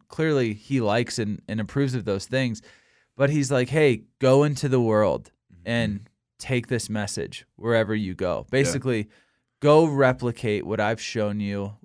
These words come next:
Speaker 1: in my life
Speaker 2: Yeah.
Speaker 1: how to do.
Speaker 2: No, absolutely. Yeah, and I think that, like,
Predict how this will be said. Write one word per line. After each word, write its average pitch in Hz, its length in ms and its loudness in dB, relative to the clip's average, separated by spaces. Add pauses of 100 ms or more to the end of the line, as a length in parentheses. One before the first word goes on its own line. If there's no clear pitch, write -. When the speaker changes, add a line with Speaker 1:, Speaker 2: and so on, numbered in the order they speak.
Speaker 1:
in 113 140 -6
my 113 160 -2
life 98 640 -4
Speaker 2:
Yeah. 87 240 -4 (200)
Speaker 1:
how 117 180 -2
to 110 80 -2
do. 92 320 -6 (320)
Speaker 2:
No, 104 300 0
absolutely. 92 640 -4
Yeah, 135 160 6
and 139 120 4
I 156 80 4
think 165 240 -8
that, 117 320 2 (180)
like, 104 340 -4